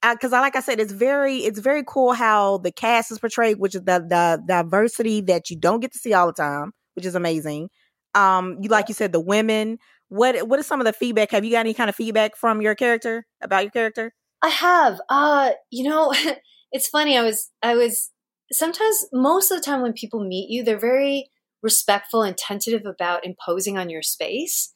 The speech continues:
Speaker 1: Mm-hmm.
Speaker 2: Um, but what I find hilarious and I love is when you get a Warrior fan and they recognize you and they confirm that you are indeed who they think you,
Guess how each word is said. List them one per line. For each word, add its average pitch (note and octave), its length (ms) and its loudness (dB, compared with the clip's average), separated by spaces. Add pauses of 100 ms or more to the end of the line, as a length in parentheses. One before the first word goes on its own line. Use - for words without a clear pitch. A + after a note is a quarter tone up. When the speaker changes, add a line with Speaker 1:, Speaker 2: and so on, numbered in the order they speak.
(140)
Speaker 1:
Mm-hmm. G#3 380 0
Speaker 2:
Um, G#3 320 2
but G#3+ 340 2
what A#3 300 2
I A#3+ 120 2
find G#3 320 -2
hilarious F#3 760 2
and F3+ 140 -6
I F3+ 80 -2
love F3+ 480 2 (140)
is F3 480 2 (140)
when G3+ 200 -2
you A#3 100 -2
get D4 120 0
a D#4 60 0
Warrior F#3 440 0
fan D4 460 -4 (640)
and G#3+ 120 2
they G3+ 100 4
recognize A#3+ 580 2
you C4+ 100 -2
and G3+ 100 -2
they F#3+ 60 -2
confirm F#3+ 520 -2
that F#3 180 -4
you F#3 160 -6
are F3 180 2
indeed F3 340 -4
who F#3+ 80 -10
they E3+ 120 -4
think E3+ 280 -10
you, E3 160 -6